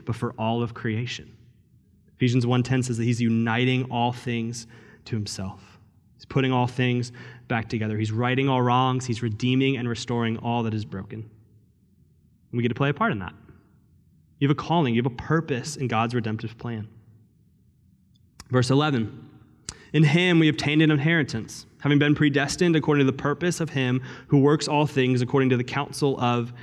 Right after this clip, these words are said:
his will. Number seven, we are heirs to a forever kingdom. We're heirs to a forever kingdom. Our inheritance is not just a new heart, a new self, personally being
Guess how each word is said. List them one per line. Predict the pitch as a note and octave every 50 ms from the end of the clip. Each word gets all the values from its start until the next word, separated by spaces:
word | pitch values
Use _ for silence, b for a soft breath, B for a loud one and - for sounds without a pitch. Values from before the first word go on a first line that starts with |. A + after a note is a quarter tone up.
| B B B B
his | B - C3 A#2 A#2
will. | A2 A2+ A2 A2+
Number | A#2+ B2+ C#3
seven, | C3+ - C3 B2 B2 B2 B2+
we | C3 C3+
are | C#3 C3 C3+
heirs | - C3+ C3+ C#3 C#3 C#3+ C#3+ C#3+ -
to | - D3 C#3
a | C3
forever | B2+ - A#2+ A2+ A2+ A#2 A#2
kingdom. | A2 - G#2 G2+ F#2+ G2 G#2 A2 A2 - - - - - - _ _ _ _ _ _ _ _ _ _ _ _ _ _ _ _ _ _ _ _ _ _ _ _ _ _ _ _ _ _ _ _ _ _ _ _ _ _ _ _ _
We're | - B2 A#2+ -
heirs | A#2 B2 B2 C3 C3+ B2+ B2+
to | - C#3+ B2+
a |
forever | A2+ - B2 A#2 A#2 A#2 A2+ A#2+ A#2+ A#2
kingdom. | A#2 - - A2 G#2 G2+ G2 G#2 A2+ - - - - _ _ _ _ _ _ _ _ _ _ _ _ _ _ _ _
Our | B2 C3
inheritance | C3+ B2+ C3+ C3+ C3 - C#3+ C3+ -
is | B2 A2
not | C3 B2 B2+ B2+
just | B2+ - -
a | B2+
new | B2 B2+ C3
heart, | B2+ B2 B2 B2 B2+ B2 -
a | A#2
new | A#2+ A#2+ B2
self, | B2 - - C3 B2 B2 B2 B2+ A#2+ -
personally | - - C3+ C#3 C3 - - C#3 C3 C3
being | A#2+ A#2 B2 B2 B2 A#2+ A#2+ A#2+